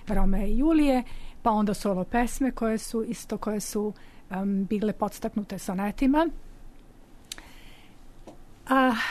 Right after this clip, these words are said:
tako da je to isto jedna lepa, lepa,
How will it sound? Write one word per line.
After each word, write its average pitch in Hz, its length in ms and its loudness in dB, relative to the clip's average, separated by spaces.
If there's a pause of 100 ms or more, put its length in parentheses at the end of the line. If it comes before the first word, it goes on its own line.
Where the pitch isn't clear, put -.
(320)
tako 349 300 2
da 294 100 2
je 330 120 4
to 339 140 2
isto 330 240 4
jedna 311 300 4
lepa, 285 760 2 (640)
lepa, 262 760 2